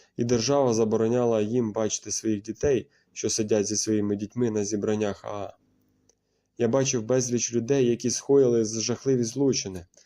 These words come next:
за які вони повинні були відсидіти в'язницю довічно, що стоять перед поліцією і судом і водночас залишаються вільними і живуть вільним життям. Восьмий і дев'ятий кроки діляться на дві частини:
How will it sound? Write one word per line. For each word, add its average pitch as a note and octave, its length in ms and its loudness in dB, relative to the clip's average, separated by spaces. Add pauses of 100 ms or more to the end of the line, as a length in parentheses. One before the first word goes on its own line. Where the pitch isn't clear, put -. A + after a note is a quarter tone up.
(220)
за A#2 120 0
які A#2 220 0
вони A#2 220 0
повинні A#2 380 0
були A2+ 260 0
відсидіти A2 540 0
в'язницю G#2 480 -2
довічно, A2 600 -2 (480)
що - 140 -4
стоять B2 360 2
перед A2+ 280 0
поліцією A#2 560 2
і G2+ 40 -2
судом C3 540 0 (340)
і B2+ 80 2
водночас A#2+ 480 2
залишаються A2 680 2
вільними G#2+ 480 0
і F#2+ 60 0
живуть G2+ 400 -4
вільним G#2+ 320 0
життям. A2 440 -6 (1800)
Восьмий D3 420 2
і - 20 0
дев'ятий C3 420 0
кроки E3 360 -2
діляться B2 460 -2
на A2 100 -2
дві A#2+ 160 -6
частини: G2 560 -6